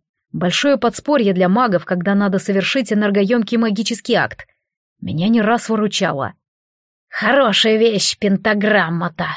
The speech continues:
отозвался Кичиндаш. «Но вот только телепортировать-то нам тоже придется под водой, так что толку от нее немного».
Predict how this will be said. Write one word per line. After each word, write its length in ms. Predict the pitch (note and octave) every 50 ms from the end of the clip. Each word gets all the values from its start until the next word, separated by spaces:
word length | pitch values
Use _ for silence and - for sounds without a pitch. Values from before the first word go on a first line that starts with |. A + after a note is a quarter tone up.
| - - -
отозвался 500 | D#3+ D#3+ F3 E3+ F#3 F#3+ F3+ - - F3+
Кичиндаш. 640 | - G3 G3 - G#3+ G#3 F3+ E3 D#3+ D#3+ - - _ _ _ _ - - - _ _ _ _ -
«Но 100 | F#3+ G3
вот 160 | F3+ G3+ -
только 280 | - A3 G#3+ - - A3+
телепортировать-то 1000 | - - A#3 A3+ G3 B3 B3 B3 A#3+ - C4+ B3+ G3+ F3+ F3 F3+ - - - G#3
нам 220 | G3 G3+ G3 G3
тоже 360 | F#3 - G3+ A3 C4+ C4 D4+ D#4
придется 440 | D#4+ D#4 A#3+ D4 C#4+ C4+ - D4
под 180 | - C#4+ C#4+ B3
водой, 540 | B3 C#4 A#3 G#3+ G#3 F#3+ F3+ - G3+ - _ _ _ _ _
так 160 | - D#3 -
что 200 | - - - F3
толку 440 | F3 - - E4 D#4 B3+ G3+ - F#3
от 100 | F3 F3
нее 260 | G3+ G3+ G#3 A3 A3
немного». 680 | A#3 B3 C4+ C4+ A#3+ G#3 F#3 E3+ F3 F3 F3+ F3 F3